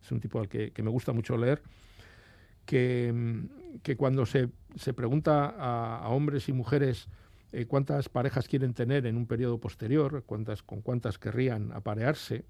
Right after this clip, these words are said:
aparearse no, no con ánimo reproductivo, lógicamente, simplemente con, con el ánimo de tener relaciones sexuales, los hombres normalmente desean tener en promedio dos parejas sexuales en el próximo mes. Esta es la media.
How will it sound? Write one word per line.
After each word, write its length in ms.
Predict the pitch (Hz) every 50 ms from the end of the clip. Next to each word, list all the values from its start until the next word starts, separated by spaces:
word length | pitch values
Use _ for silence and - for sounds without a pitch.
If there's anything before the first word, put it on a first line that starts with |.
| - -
aparearse 640 | 208 139 - 110 107 113 110 - - 127 113 107 - - - - - - -
no, 200 | 110 113 123 -
no 160 | 190 123 120
con 180 | - 120 110 113
ánimo 280 | 113 113 113 113 107
reproductivo, 600 | 101 104 101 - 110 107 107 - - 220 214 160
lógicamente, 480 | 117 110 101 - 113 113 139 190 185 -
simplemente 460 | - - 113 107 110 107 104 110 101
con, 200 | - - 104 110
con 200 | 104 104 104 101
el 100 | 98 104
ánimo 280 | 110 113 113 110 104 101
de 60 | 110
tener 260 | - 104 104 110 110 107
relaciones 380 | 107 107 104 - 120 113 -
sexuales, 500 | 123 113 - - 131 131 127 123 131 - - - - - - - - - - - -
los 200 | - 135 127 120
hombres 520 | 185 233 220 160 143 160 185 - - - -
normalmente 840 | 180 127 120 120 131 147 180 190 170 180 185 170 170 - 139 139 139
desean 320 | 131 131 113 - 160 160 156
tener 240 | - 160 160 165 160
en 80 | 147 127
promedio 400 | 143 131 135 160 165 156 143 139
dos 180 | 147 160 - -
parejas 340 | - 160 165 - 147 139
sexuales 480 | - 156 135 - 160 156 165 175 170 -
en 80 | 143 123
el 100 | 113 110
próximo 380 | 135 139 135 - 139 131 113 98
mes. 320 | 95 98 - - - - - - - - - - - - - - -
Esta 220 | - 113 - - 160
es 60 | 151
la 80 | 135 117
media. 340 | 117 110 98 90 85 -